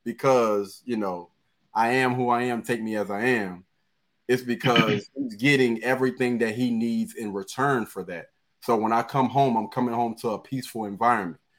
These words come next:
Speaker 1: When I come home, I'm coming home to a hot meal. When I come home, I know I'm coming home to somebody that loves me and that's loyal to me. And I'm get-, I'm getting all of that stuff in return. And,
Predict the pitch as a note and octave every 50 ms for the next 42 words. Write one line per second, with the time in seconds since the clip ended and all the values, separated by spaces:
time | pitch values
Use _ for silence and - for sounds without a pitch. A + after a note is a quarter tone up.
0 | _ _ _ _ - G#2 G#2 G#2+ A2 A2 - C#3 C3 B2 B2 C#3 C3+ B2+ A#2 G#2+
1 | G2+ - C3 B2 A#2+ A2+ A#2 A#2 A#2 A#2 - - A#2 A2 G2+ G2 A2+ A#2+ A#2+ -
2 | F#2+ G#2+ A#2+ A#2+ A2 F#2+ D#2+ - - _ _ _ _ _ _ _ _ _ G2+ G#2+
3 | A2 A2 - - C#3+ C3+ B2+ C#3 C#3 C3+ B2+ A#2+ A#2+ A#2+ A#2 B2 A#2+ A#2 A2+ -
4 | - C3+ B2 A#2 A#2+ A#2+ A#2 A2+ - A2 - A2+ A2 A2+ A2 A2 G#2 A2 G#2 G2
5 | A#2 C#3 D3 D3 C3+ A#2 F#2+ G2 F#2+ E2 D2+ - _ _ _ _ _ _ _ _
6 | _ G2+ G#2 A2 A2 G#2+ A2+ A2 B2 C#3 D#3 D3 C3+ A2+ - - G2+ G2+ F#2 E2+
7 | E2 F2 G2 G2 - A#2+ A#2 A#2+ C3 C3 B2+ B2 B2+ B2+ B2+ C#3+ C3 B2 B2 C3+
8 | C#3 C3+ B2+ C3+ B2+ B2+ - - C3+ B2 - A#2+ A2 G#2+ G2+ - - D3 D3 C#3
9 | B2 G#2+ G#2 F#2+ E2+ - G2+ A2 G#2+ G#2+ G#2 G#2 G#2 G2+